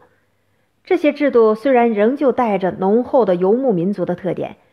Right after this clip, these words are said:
但在当时对蒙古汗国的巩固和发展发挥了重大的作用。宋嘉泰四年，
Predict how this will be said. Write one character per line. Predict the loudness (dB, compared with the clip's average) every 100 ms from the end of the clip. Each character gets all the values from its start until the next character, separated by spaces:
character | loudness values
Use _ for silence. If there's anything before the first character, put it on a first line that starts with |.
| _ _ -8
但 | -4 -4
在 | -4
当 | -6 -6 -8
时 | -10 -10 -12 -14 _ _ _ _
对 | 0 2
蒙 | 2 2
古 | 0
汗 | -2 -6 -4
国 | -2
的 | -2
巩 | -2 -4 -2
固 | -4
和 | -2 -6
发 | -10 -8
展 | -10 -12 _
发 | _ -10 -6
挥 | -4
了 | -4
重 | -4 -6
大 | -8 -16
的 | -16
作 | -14
用。 | -14 -16 -20 _ _ _ _ _ _ _ _ _ _
宋 | _ 0 0
嘉 | 0 0
泰 | 0 -2
四 | 0 0
年， | 0 -2